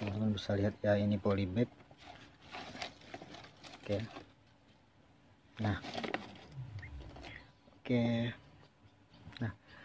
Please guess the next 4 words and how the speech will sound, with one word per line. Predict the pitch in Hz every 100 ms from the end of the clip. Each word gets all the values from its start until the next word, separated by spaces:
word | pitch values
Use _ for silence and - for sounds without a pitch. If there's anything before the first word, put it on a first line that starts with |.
| - -
ini | 151 127 123 143 151
adalah | 135 117 123 120 123 127 131 131 - - - - - - - - - - - - -
hasil | - 117 101 - 127 123
dari | 113 113 113 113 120 120